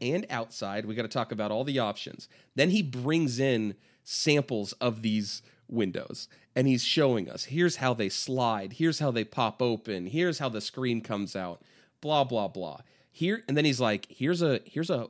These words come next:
window I got at Home Depot. It's probably similar to what your, the rest of the people in this neighborhood have."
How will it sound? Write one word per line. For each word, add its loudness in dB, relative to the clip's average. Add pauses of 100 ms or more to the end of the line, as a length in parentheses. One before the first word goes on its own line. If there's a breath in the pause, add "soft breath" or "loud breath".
(120)
window 0
I 0
got -4
at -8
Home -6
Depot. -10
It's -14 (120)
probably -2
similar -2
to -8
what -10
your, -8 (760)
the -8
rest -2
of -6
the -6
people -4
in -2
this -6
neighborhood -2
have." -12